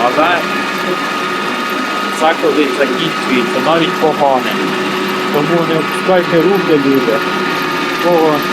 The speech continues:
проблеми, так, це воно пройде. Не здавайтесь,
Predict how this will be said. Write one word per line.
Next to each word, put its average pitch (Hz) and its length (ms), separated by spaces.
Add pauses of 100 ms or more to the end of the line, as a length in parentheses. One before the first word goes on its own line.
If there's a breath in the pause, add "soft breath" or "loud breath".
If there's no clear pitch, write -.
(640)
проблеми, 143 560 (1120)
так, 160 240 (2500)
це 160 80
воно 139 420 (2500)
пройде. 143 320 (1500)
Не 135 160
здавайтесь, 165 500